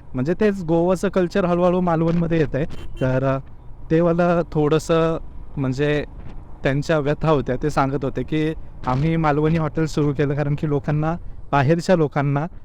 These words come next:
इथे आल्यानंतर मालवणी, अ, लोकांच्या हातचं मालवणी खायला भेटलं पाहिजे. तर हे होतच नाहीये असं त्यांचं होतं. अ, पण त्यामध्ये सुद्धा ते खूप स्माईल करत होते. म्हणजे व्यथा मांडताना सुद्धा आपण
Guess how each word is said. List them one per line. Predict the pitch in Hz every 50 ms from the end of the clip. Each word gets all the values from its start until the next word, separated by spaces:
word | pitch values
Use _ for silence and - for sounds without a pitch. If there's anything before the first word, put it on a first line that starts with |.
| - - -
इथे | 131 127 127 - 165
आल्यानंतर | 156 156 156 151 143 143 - 151
मालवणी, | 151 170 175 165 151 135 139 147 156 165 175 180 190 196 190 - - - - - - 147
अ, | 139 135 135
लोकांच्या | 131 139 151 156 - - 190 190 190 - 254 196
हातचं | 185 180 - - - - 202
मालवणी | 190 185 180 180 180 190 190 190 208 220 220 - - - -
खायला | - 139 139 151 165 175
भेटलं | 156 156 135 - 143 127
पाहिजे. | 117 127 113 110 110 113 117 - - - - - - - -
तर | 139 139 139
हे | 139 113 147 170 190 196 202 202 202 - - - - - - - - - - - - - - - - - - -
होतच | 160 170 - 202 185 - -
नाहीये | 185 156 135 131 131 123 120 117 113 - - - - -
असं | 127 123 - 160
त्यांचं | 147 147 143 147 - - 156 151
होतं. | 139 131 131 127 - 131 165 - - - - - -
अ, | - 123 120
पण | 123 - 147 156 160 160 165 180 - - - - - - - - - - - - - - - - - -
त्यामध्ये | - 170 180 196 196 214 202 220 214
सुद्धा | - 196 185 185 208
ते | 196 - 214 -
खूप | - 208 -
स्माईल | - - 185 160 160 160
करत | - - 160 156 147
होते. | 139 120 - 127
म्हणजे | 117 120 120 113 147 160 165 -
व्यथा | 147 139 135 139 - - 160 160
मांडताना | 180 - 170 165 160 - 175 170 185 170
सुद्धा | 175 156 151 170 175 175 185 185 - - - - - - - - -
आपण | 127 131 - - 165 165 180 180